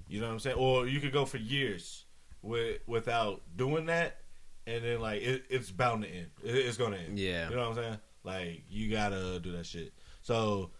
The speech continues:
Speaker 1: if it has to be a situationship and not be known, you know what I'm saying? Like, that's a, I, I guess that's a good limbo to be now that it's labeled. You know what
Speaker 2: Yeah.
Speaker 1: I'm saying? Like, yo, we just got a situationship. You know what
Speaker 2: I
Speaker 1: I'm
Speaker 2: think
Speaker 1: saying?
Speaker 2: it's
Speaker 1: 'Cause
Speaker 2: important.
Speaker 1: that's, like, a good,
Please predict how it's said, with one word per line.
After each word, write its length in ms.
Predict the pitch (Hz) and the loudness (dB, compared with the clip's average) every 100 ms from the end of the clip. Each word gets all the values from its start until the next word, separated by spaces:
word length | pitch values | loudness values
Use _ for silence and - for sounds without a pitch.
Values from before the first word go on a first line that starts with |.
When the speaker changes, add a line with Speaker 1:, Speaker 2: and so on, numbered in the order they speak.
| - - - | -16 -10 -2
Speaker 1:
if 180 | 104 | 2
it 80 | 110 | 2
has 160 | 107 104 | 2 0
to 80 | 113 | -2
be 120 | 113 | -2
a 40 | |
situationship 840 | 104 117 113 113 120 131 127 139 127 | -2 -4 -2 -2 -2 -4 -2 0 0
and 220 | 92 98 | -4 -4
not 280 | 98 107 - | -4 -4 -4
be 140 | 117 | -4
known, 400 | 113 117 135 139 | -2 0 0 0
you 60 | 135 | 0
know 60 | 135 | 0
what 60 | |
I'm 100 | 131 | 0
saying? 400 | 131 139 139 135 | -2 0 0 0
Like, 340 | 110 95 87 - - - - - - - - - - - | 0 0 0 -4 -10 -10 -12 -12 -16 -18 -18 -16 -16 -2
that's 200 | 127 147 | 0 4
a, 440 | 196 185 113 147 - | 6 6 6 4 4
I, 60 | 190 | 6
I 20 | |
guess 160 | 240 240 | 6 8
that's 180 | 226 | 6
a 60 | 208 | 6
good 280 | 180 185 - - | 4 4 2 2
limbo 440 | 143 151 147 143 | 4 6 6 4
to 80 | 143 | 4
be 200 | 143 139 | 2 4
now 240 | 147 151 | 6 8
that 120 | 151 147 | 10 8
it's 240 | 127 - | 6 2
labeled. 520 | 117 131 131 127 139 131 - - - | 2 4 4 2 0 -4 -14 -10 0
You 140 | 139 | 6
know 200 | 143 139 | 8 8
what 80 | 131 | 8
Speaker 2:
Yeah. 80 | - | 6
Speaker 1:
I'm 60 | |
saying? 320 | 139 139 135 131 | 6 4 2 2
Like, 280 | 117 104 104 | 2 2 0
yo, 140 | 107 | -2
we 80 | 123 | -4
just 140 | 123 | -6
got 140 | 127 123 | -6 -6
a 40 | |
situationship. 960 | 120 127 123 120 120 104 85 87 - 113 | -8 -10 -10 -8 -8 -6 -6 -8 -8 -2
You 100 | 131 | 2
know 60 | |
what 80 | 147 | 8
Speaker 2:
I 20 | |
Speaker 1:
I'm 60 | 254 | 12
Speaker 2:
think 100 | 262 | 12
Speaker 1:
saying? 60 | 185 | 12
Speaker 2:
it's 100 | 185 | 10
Speaker 1:
'Cause 140 | 156 | 10
Speaker 2:
important. 300 | 208 143 151 | 12 12 12
Speaker 1:
that's, 160 | 214 202 | 12 6
like, 80 | 170 | 6
a 20 | |
good, 320 | 170 175 | 6 6